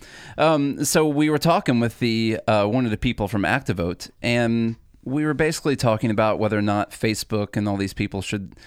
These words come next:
should check the factual accuracy of the advertisements that are being ran, or,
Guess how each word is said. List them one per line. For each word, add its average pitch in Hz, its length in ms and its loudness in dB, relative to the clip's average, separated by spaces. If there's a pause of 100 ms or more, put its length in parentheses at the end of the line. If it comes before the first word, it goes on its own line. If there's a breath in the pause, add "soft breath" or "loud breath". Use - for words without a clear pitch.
(220 loud breath)
should 147 340 -2
check - 400 -2
the 143 180 0
factual 131 560 0
accuracy 101 580 0
of 92 140 -2
the 101 140 0
advertisements 104 680 -2
that 101 100 -2
are 92 60 -2
being 95 260 -2
ran, 92 420 -4
or, 104 260 0